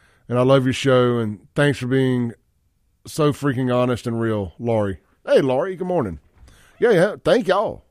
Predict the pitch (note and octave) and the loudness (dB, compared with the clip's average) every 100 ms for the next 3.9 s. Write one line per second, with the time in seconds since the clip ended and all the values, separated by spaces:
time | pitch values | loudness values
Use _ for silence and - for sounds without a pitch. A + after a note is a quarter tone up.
0 | _ _ _ _ C#3 D3 E3 C#3+ F#3 F3+ | _ _ _ _ -4 0 0 2 2 2
1 | D#3 F#3 D#3 B2+ D#3 D#3 D#3 D3 C#3+ A#2+ | 0 -2 -2 0 2 2 2 2 0 -2
2 | D#3 E3 C3+ - _ _ _ _ _ _ | -2 0 -2 -6 _ _ _ _ _ _
3 | D3 D3+ D#3 C#3+ C#3 F3 A#2 F2+ | 0 4 6 4 4 2 2 -4